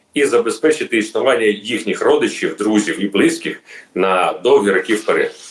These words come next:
Про державу там питань не було. На жаль, е,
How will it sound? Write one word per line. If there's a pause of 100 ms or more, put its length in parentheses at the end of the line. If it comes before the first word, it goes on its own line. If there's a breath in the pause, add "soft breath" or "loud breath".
Про
державу
там
питань
не
було. (1300 soft breath)
На
жаль, (400)
е,